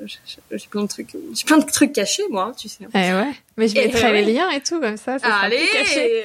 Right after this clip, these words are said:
Speaker 1: elle va revivre, dis donc. <laughs> Je poste une fois tous les huit ans, mais tout va bien. <laughs>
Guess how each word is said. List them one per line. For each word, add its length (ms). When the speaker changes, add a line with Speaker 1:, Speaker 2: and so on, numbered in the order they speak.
Speaker 1:
elle 120
va 80
revivre, 640
dis 80
donc. 160
<laughs> 480
Je 280
poste 300
une 140
fois 160
tous 100
les 160
huit 240
ans, 220
mais 160
tout 160
va 180
bien. 340
<laughs> 60